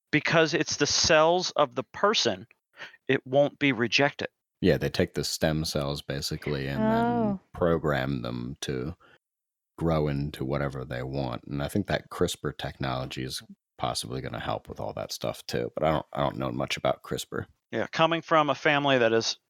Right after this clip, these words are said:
Speaker 1: dealt with the, the transplant, I, I, phew, I can't imagine, I, you know, how that's life-changing, 'cause we were in the same boat.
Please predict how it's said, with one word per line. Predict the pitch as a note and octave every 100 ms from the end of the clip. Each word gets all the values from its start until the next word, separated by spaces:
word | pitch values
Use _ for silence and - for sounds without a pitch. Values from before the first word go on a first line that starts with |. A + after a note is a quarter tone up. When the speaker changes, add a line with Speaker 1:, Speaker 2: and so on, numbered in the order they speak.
| _
Speaker 1:
dealt | - C#3 C3
with | B2 A#2 -
the, | A#2 - _
the | B2
transplant, | - C3 A#2 - B2+ A2+ - _ -
I, | A2
I, | - G#2+ - _ -
phew, | - - - - _ _ _
I | -
can't | - C3 A2+
imagine, | G#2+ A2 G2+ G2+ G#2 _ _ _
I, | G2+ - G#2+
you |
know, | G#2+ G2+
how | A#2+ A2+ G#2+ - _ _ _
that's | C3 B2+
life-changing, | C3 G3 - B2 -
'cause | E3+
we | F#3+ C#4+
were | E4+
in |
the | A#3+
same | - F#3
boat. | C#3 E3+ A2